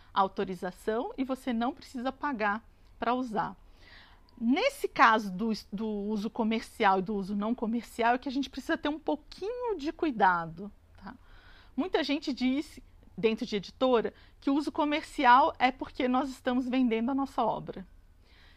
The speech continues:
E o uso não comercial é porque nós não estamos vendendo a nossa obra. Isso é um jeito de olhar pra essa,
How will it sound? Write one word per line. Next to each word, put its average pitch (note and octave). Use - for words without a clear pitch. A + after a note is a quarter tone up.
E B3+
o C4+
uso C#4+
não C4+
comercial C4
é C4
porque C4
nós B3
não A3+
estamos G#3+
vendendo G3+
a G#3
nossa G#3
obra. -
Isso D4+
é A#4+
um -
jeito C4
de B3
olhar A#3
pra A#3
essa, A3+